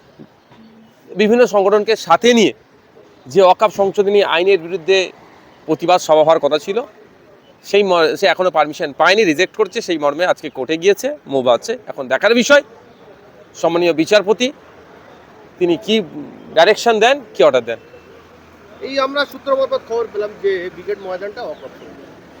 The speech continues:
Speaker 2: তাহলে যার সম্পত্তি, সেই সভা করতে গেলে তাকে কলকাতা হাইকোর্ট থেকে পারমিশন নিতে হবে?
Speaker 1: দেখুন, সূত্র মারফত বলে চালালে হবে না, কাগজপত্র যদি থাকে বলতে হবে। কারণ হচ্ছে সূত্র মারফত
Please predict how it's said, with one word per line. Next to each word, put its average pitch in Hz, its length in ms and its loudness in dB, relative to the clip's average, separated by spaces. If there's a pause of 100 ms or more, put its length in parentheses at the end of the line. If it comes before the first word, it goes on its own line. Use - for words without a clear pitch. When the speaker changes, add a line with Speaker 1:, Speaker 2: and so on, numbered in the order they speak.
(300)
Speaker 2:
তাহলে 196 220 -8
যার 196 200 -8 (120)
সম্পত্তি, 220 440 -10 (720)
সেই 254 260 -10
সভা 262 120 -6
করতে 269 300 -14
গেলে 269 120 -16
তাকে 262 260 -14
কলকাতা 240 340 -12
হাইকোর্ট 240 320 -18
থেকে 247 160 -20
পারমিশন 240 280 -16
নিতে - 260 -20
হবে? - 80 -18 (120)
Speaker 1:
দেখুন, 254 140 4
সূত্র 294 380 2
মারফত 294 300 4
বলে 269 320 6
চালালে 226 380 6
হবে 165 240 4
না, 240 200 0 (220)
কাগজপত্র 185 460 2
যদি 214 200 -2
থাকে - 200 0
বলতে 151 340 -2
হবে। 226 300 2
কারণ 220 180 0
হচ্ছে 240 200 2 (420)
সূত্র 294 300 4
মারফত 302 400 6